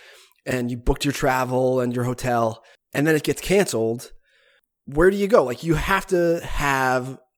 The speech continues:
an option B. And so the way scheduling gets done for the upcoming year is gonna be very complex.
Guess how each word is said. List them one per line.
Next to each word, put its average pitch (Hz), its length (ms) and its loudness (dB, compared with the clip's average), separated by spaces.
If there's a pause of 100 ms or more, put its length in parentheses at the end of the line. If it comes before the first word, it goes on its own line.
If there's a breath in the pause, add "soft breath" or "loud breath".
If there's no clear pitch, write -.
(120)
an 147 140 -2
option 143 440 -2
B. 123 360 -10 (680 soft breath)
And 131 160 -6
so 143 320 4
the 139 120 -2
way 208 320 6
scheduling 175 600 2
gets 156 220 0
done 151 340 2
for 147 240 0
the 151 120 0
upcoming 147 340 -2
year 143 140 4
is 139 100 0
gonna 139 80 0
be 123 140 -4
very 120 260 -2
complex. - 720 -4